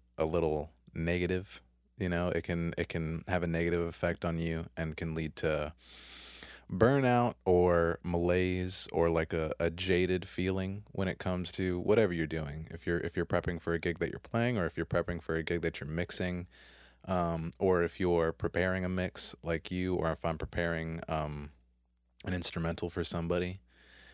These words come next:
if, if you rush through it and you speed run it under time constraints,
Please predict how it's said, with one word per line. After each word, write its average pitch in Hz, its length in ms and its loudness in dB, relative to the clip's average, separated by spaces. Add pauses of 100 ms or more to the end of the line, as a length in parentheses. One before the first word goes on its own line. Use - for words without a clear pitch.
(180)
if, - 300 0
if 98 180 -2
you 101 120 0
rush 98 360 2
through 101 240 4
it 95 140 2
and 90 100 -2
you 87 80 0
speed 95 420 -2
run 90 200 0
it - 160 -4 (680)
under 95 240 2
time 101 340 0
constraints, 80 880 -4